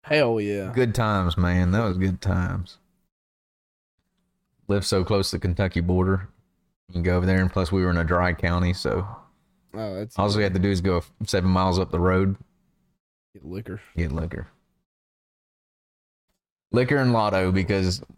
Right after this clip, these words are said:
Speaker 2: that was when Tennessee didn't have lotto.
Speaker 1: Oh, really?
Speaker 2: Yeah.
Speaker 1: Damn.
Speaker 2: That was also when gas was eighty-seven cents a gallon.
Speaker 1: You're old.
Speaker 2: Yep.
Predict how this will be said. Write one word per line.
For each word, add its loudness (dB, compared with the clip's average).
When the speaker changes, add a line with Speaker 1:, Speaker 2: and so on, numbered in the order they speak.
Speaker 2:
that -2
was 0
when 0
Tennessee 0
didn't 0
have 0
lotto. -2
Speaker 1:
Oh, -8
really? -8
Speaker 2:
Yeah. -6
Speaker 1:
Damn. -18
Speaker 2:
That -2
was 0
also 0
when 0
gas -2
was -4
eighty-seven 0
cents -4
a -4
gallon. -4
Speaker 1:
You're -14
old. -10
Speaker 2:
Yep. 0